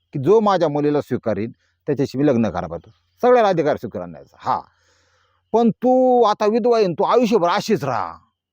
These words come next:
हे समाजाचं सांगणं चुकीचं आहे. आता तरी आता दोन हजार चोवीस चाललंय, अजून समाज काय हलायला तयार नाही. त्यांना असंच वाटतं की तिने तिचं पूर्ण तारुण्य कुडून, कुडून, कुडून जळून मेली पाहिजे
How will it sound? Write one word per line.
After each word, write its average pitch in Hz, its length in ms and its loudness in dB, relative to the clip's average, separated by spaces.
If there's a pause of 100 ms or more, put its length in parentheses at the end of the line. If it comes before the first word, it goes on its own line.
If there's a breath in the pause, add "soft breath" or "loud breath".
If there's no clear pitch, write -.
(840)
हे 254 100 4
समाजाचं 233 440 -2
सांगणं 202 280 -2
चुकीचं 180 320 0
आहे. 170 100 2
आता 185 240 -2
तरी 190 100 0
आता 180 200 -2
दोन 196 160 0
हजार 160 120 0
चोवीस 196 400 -4
चाललंय, 180 260 0
अजून 170 340 -2
समाज 165 260 -2 (400)
काय 135 180 -2
हलायला 110 320 -4 (100)
तयार 90 260 -4
नाही. 78 160 -20 (340)
त्यांना 202 220 0
असंच 202 200 -2
वाटतं 120 340 -2 (340)
की 190 80 -4
तिने 208 300 0
तिचं 208 280 0 (160)
पूर्ण 233 220 2
तारुण्य 214 500 0
कुडून, 208 300 2
कुडून, 214 300 0
कुडून 214 240 0
जळून 254 260 4
मेली 175 180 0
पाहिजे 107 300 -8